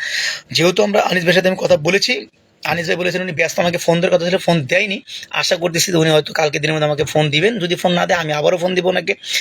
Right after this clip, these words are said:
আমি চেষ্টা করবো ওনাকে সাথে নিয়ে বসে একটা সুন্দর সমাধান, আহ, করে, একটা ভালো পরিকল্পনা করে আমরা আপনাদের মাধ্যমে,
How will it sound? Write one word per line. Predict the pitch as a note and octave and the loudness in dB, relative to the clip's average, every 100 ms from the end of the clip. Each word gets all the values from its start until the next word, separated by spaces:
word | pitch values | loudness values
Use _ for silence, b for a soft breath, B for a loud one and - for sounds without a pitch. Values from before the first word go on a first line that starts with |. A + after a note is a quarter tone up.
| B | B
আমি | - D#3 | -6 -2
চেষ্টা | - - G3 | 0 2 2
করবো | G3 G3 | 2 0
ওনাকে | E3 D3+ | 0 0
সাথে | - C3+ D#3+ | -2 -2 -2
নিয়ে | E3 | -2
বসে | C#3+ D3 D#3+ | 0 0 0
একটা | E3 - | -2 -4
সুন্দর | - D3 | 0 2
সমাধান, | C#3+ D3 D3 D3+ D#3 _ B B B - | 2 2 2 0 -2 _ B B B -4
আহ, | C#3+ | -2
করে, | C#3 - G3 | -2 0 2
একটা | F#3 - - | 2 -2 -8
ভালো | B2+ C3+ D#3+ | -2 0 0
পরিকল্পনা | D#3+ D#3 D#3 D#3 | -2 0 0 2
করে | D3+ - | 0 0
আমরা | D#3+ C#3+ C#3+ | 2 2 0
আপনাদের | C#3+ C#3+ C#3 C#3 | -2 -4 -4 -2
মাধ্যমে, | C#3 C3 F3 | -2 0 0